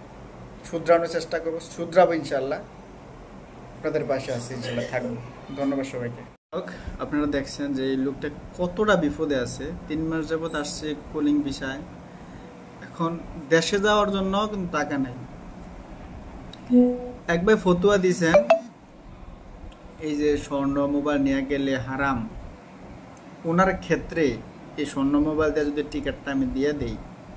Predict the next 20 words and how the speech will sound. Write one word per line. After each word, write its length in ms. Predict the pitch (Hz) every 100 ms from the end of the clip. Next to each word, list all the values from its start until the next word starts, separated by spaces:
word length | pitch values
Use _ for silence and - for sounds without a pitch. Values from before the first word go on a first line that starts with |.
| - -
কারো 140 | 131
মাধ্যমে 480 | 135 131 131 135 139 -
কারো 160 | 139 135
কাছে 240 | 139 139
request 380 | 139 135 151 143
করা 200 | - 139
যায়, 180 | 131 131
"ভাই, 100 | 135
ওনাকে 300 | 131 131 131
স্বর্ণ 280 | - 131 135
মোবাইল 300 | 143 143 135
দিয়ে 200 | 139 143
দেন, 220 | 135 131 123 - - - - - - - - 135
বিনিময়ে 280 | 131 143 147
একটা 160 | 147 135
টিকিটের 360 | 139 147 139 135
বিনিময়ে 340 | 143 151 151 131
দেশে 240 | 135 156
চলে 280 | 127 147 147
যায়", 180 | 131